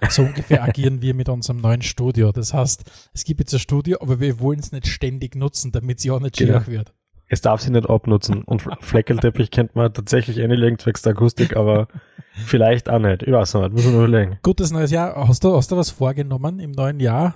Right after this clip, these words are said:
Speaker 1: Willst du weiterhin so ein großartiger Co-Podcaster sein?
Speaker 2: Nein, ähm, der einzige Vorsatz fürs neue Jahr ist der, den ich jedes Jahr hab, Mensch bleiben.
Speaker 1: <laughs>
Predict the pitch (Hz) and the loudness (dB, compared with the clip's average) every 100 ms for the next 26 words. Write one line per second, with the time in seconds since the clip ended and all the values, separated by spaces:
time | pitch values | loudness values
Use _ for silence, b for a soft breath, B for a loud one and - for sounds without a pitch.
0 | - 147 135 135 131 151 143 165 139 131 | -2 -2 0 -2 0 0 0 -2 -2 -4
1 | 95 113 123 135 131 147 156 - - 123 | 0 0 2 0 0 -4 -6 -2 2 2
2 | - 131 - - 127 - 135 139 151 170 | 4 0 2 0 0 2 2 2 2 -4
3 | _ _ - 120 127 143 123 120 - 101 | _ _ 0 2 4 2 2 2 0 -2
4 | 110 113 127 113 110 104 110 - 113 104 | 0 0 -2 0 2 2 0 2 2 4
5 | 110 107 107 104 113 104 104 104 104 110 | 4 4 4 2 0 0 0 0 -2 0
6 | 117 104 104 98 104 107 - 113 104 110 | 2 2 2 0 0 0 -2 0 2 0
7 | 113 | -2